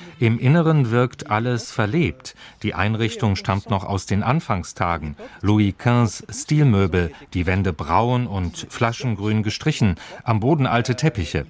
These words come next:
Seitdem die Familie hier Ende der neunzehnhundertsiebziger Jahre einzog, hat Le Pen nie wirklich renovieren lassen.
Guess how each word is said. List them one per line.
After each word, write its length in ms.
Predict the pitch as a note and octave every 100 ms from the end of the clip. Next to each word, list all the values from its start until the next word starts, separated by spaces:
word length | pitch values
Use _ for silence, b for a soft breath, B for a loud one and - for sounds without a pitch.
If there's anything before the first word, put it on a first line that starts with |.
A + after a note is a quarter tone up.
| D2 - B B
Seitdem 920 | G#2 G2 A#2 - - - B2+ C#3+ C#3+
die 160 | A#2+ A2
Familie 500 | B2 A2+ C3+ C3 B2
hier 300 | G#2+ C#3 C#3
Ende 260 | A#2+ D3+ A#2+
der 240 | G#2+ G2
neunzehnhundertsiebziger 1300 | F#2+ A#2 C3+ C3+ A2 A2 G2 F2+ F#2+ G2+ - D3 A2
Jahre 320 | G2 G#2 G#2+ E2
einzog, 520 | G#2+ D3+ - A2 - B B -
hat 200 | A#2 A#2+
Le 120 | A#2
Pen 320 | - B2 A#2+
nie 240 | A#2+ E3+
wirklich 440 | A2+ C#3 C#3+ A#2+ -
renovieren 500 | G#2+ G#2+ D#3+ D3+ D#2+
lassen. 360 | C#2+ - D#2